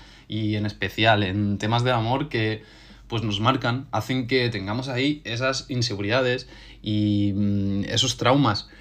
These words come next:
Pero tienes que plantearte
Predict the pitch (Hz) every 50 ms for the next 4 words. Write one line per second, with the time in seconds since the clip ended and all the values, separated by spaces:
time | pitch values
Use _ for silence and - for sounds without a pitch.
0 | - - - - - - 131 131 135 131 131 131 135 131 120 135 143 160 160 160
1 | 185 160 170 170 165 165 156 151 147 151 156 160 156 156 - 175 180 185 185 185
2 | - -